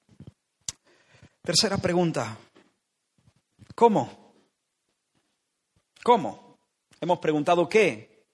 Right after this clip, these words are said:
Predicaron el evangelio. ¿Quiénes? Ellos. Ese puñado de hombres con miedo, sin fuerza, sin letra, tardos para creer, conocedores de, eh, del sabor del fracaso. Pero ¿cómo? ¿De qué manera?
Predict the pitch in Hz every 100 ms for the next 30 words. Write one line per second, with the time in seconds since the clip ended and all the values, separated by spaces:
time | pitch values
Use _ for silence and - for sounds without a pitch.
0 | - 113 110 143 151 143 143 147 196 190
1 | 123 98 - - 240 214 127 - 240 147
2 | - - _ _ _ _ _ _ _ -
3 | 135 165 139 151 156 160 151 160 165 156
4 | 147 147 165 185 185 - 135 - 175 165
5 | 165 - 139 156 175 170 160 - - -
6 | _ 175 185 175 - 170 156 156 151 180
7 | 196 190 151 139 151 143 165 160 - 135
8 | 127 - 107 123 117 - - 131 123 -
9 | 131 147 147 135 - 131 151 170 - 180
10 | 151 - - _ _ _ _ - 185 285
11 | 226 131 123 - 285 269 214 131